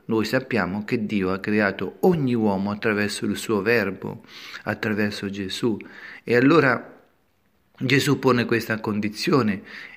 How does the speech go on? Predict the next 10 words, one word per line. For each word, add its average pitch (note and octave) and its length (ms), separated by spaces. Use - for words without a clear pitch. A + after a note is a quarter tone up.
È G#2+ 360
una A#2+ 220
condizione B2 520
scomoda A#2+ 600
perché A2 320
i G#2+ 80
suoi A2+ 160
discepoli, G#2+ 580
come G2+ 240
Giovanni A2 580